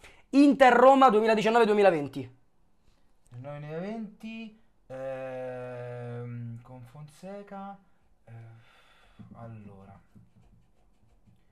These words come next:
Speaker 2: Roma sicuramente pareggiammo, perché comunque ne hanno pareggiate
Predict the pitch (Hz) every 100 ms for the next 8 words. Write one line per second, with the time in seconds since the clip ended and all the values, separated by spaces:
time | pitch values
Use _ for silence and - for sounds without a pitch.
0 | _ _ _ _ _ _ _ _ 120 165
1 | 170 - 120 127 131 180 220 - 165 123
2 | 127 107 123 110 104 98 101 - - 104
3 | - 107 110 117 104 101 104 101 104 101
4 | 107 101 101 101 101